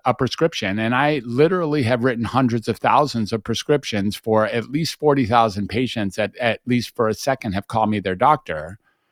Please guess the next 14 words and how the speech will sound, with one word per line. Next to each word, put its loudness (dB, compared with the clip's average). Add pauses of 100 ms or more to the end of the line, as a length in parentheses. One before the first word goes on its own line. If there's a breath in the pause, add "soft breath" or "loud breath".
(580)
my 4
soul 4
was 2
sacrificed. -4
I 4
felt 2
the -2
heart -4
pain. -8
I -8
felt 0
my 0
heart -4 (100)
break. -10